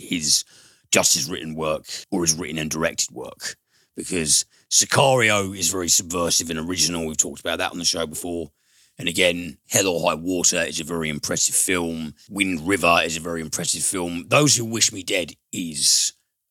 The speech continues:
a complete textbook nineties throwback. There's nothing in this film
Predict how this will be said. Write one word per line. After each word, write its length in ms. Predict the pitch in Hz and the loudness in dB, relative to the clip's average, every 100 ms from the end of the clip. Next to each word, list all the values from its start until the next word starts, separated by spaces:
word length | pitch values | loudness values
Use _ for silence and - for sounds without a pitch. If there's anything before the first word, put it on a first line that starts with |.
| _ _ - | _ _ -14
a 60 | - | -8
complete 640 | 95 90 - 104 95 - _ _ _ _ | -8 -4 -4 -4 -6 -10 _ _ _ _
textbook 560 | - 107 - - 90 80 | 2 2 0 0 -2 -10
nineties 840 | 87 90 95 87 - 85 80 - | -8 -4 -4 0 0 0 0 2
throwback. 800 | - 85 82 69 - - - - - _ _ _ _ _ | 2 0 -4 -6 -10 -12 -8 -8 -10 _ _ _ _ _
There's 240 | 92 92 82 | 0 2 2
nothing 520 | 98 107 - 110 98 | 2 2 4 0 -2
in 220 | 92 87 | -4 -2
this 200 | 85 - | 2 2
film 480 | - 87 67 64 | 2 -2 -4 -8